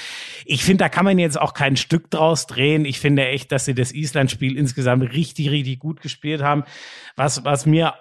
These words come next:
aufgefallen ist und was mir ge-, gefallen hat, war neben, ich, das ist alles beredet worden,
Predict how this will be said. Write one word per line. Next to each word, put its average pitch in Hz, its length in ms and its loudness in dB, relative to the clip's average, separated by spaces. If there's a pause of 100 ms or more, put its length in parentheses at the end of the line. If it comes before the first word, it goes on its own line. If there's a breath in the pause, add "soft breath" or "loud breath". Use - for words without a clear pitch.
(120)
aufgefallen 175 580 2
ist 151 120 0
und 151 80 -4
was 151 160 0
mir 170 240 2
ge-, 147 420 -4
gefallen 165 560 0
hat, 143 200 -2
war 147 200 0
neben, 160 520 -2
ich, 135 220 -10
das 139 180 -4
ist - 200 -12
alles 139 220 -2
beredet 139 480 -4
worden, 135 300 2